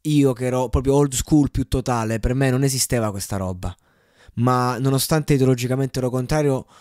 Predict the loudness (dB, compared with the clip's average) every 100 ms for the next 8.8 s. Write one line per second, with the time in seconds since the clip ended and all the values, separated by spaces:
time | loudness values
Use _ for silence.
0 | -20 -20 _ _ -2 0 2 0 0 2
1 | 2 2 0 -2 -2 0 0 0 0 -2
2 | -4 -2 -2 -2 0 0 0 -2 0 0
3 | 2 2 2 0 -2 -2 -2 0 -2 0
4 | 2 4 4 2 -2 -6 _ -20 -18 -6
5 | 0 0 2 0 2 0 2 0 0 -2
6 | -4 -2 -2 -2 -2 -4 -6 -8 -10 -10
7 | -14 -12 -8 -6 -2 0 0 0 0 -2
8 | -2 -2 0 0 -2 -2 0